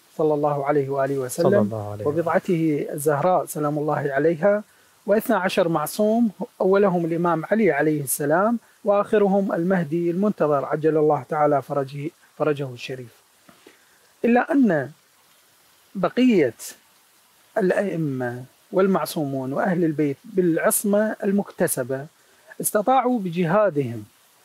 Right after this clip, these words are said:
Speaker 1: وبطاعتهم لله سبحانه وتعالى الوصول إلى هذه الكمالات العليا في سماء المعرفة والعلوم والرقي الإنساني.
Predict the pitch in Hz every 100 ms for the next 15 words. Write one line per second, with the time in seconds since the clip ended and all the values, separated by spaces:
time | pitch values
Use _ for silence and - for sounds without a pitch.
0 | _ _ 151 147 165 170 151 190 - 147
1 | 131 113 - _ _ 156 156 190 202 165
2 | 135 156 - 214 214 214 202 202 185 220
3 | 220 226 - _ - 165 185 175 262 277
4 | 269 - 233 220 190 247 233 196 202 175
5 | 190 180 180 196 208 196 - _ _ _
6 | - 170 165 233 208 160 131 123 _ _
7 | - 175 - 175 190 196 - _ _ _
8 | _ - 156 147 143 139 131 127 135 185
9 | 190 175 - 160 160 156 120 123 143 165
10 | 160 160 156 143 147 151 220 208 170 165
11 | 147 190 156 123